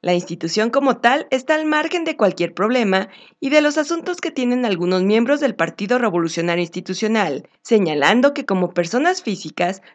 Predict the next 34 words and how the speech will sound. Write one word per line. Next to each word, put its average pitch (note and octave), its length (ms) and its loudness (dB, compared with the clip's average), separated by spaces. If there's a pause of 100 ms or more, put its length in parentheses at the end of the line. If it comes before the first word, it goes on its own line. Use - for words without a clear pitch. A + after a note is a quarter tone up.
los C4 160 2
miembros F4+ 320 0
del D4+ 160 -2
partido G#3+ 460 -2
tienen C4 320 0
la A#3+ 120 6
obligación G#3 640 0
de F#4+ 80 0
responder F#3 640 -2 (340)
ante B3 300 0
cualquier B3 380 0
hecho C#4+ 260 0
delictuoso B3 720 0 (400)
realizado G#3 680 2
por A#3+ 160 4
este A#3 400 -2
o G#3 160 0
por B3 160 2
estos, G3 480 0 (180)
es D4 140 4
responsabilidad C#4 720 2
solo B3 260 2
de B3 200 4
ellos, - 400 -4 (300)
recalcó F#3+ 760 0
y C#4+ 100 4
pidió C#4 300 2
a C#4 40 4
las F4 200 2
autoridades A#3+ 640 0
encargadas G#3+ 580 0
de G#3+ 80 0
ambos F3 300 -2
casos A3 440 -2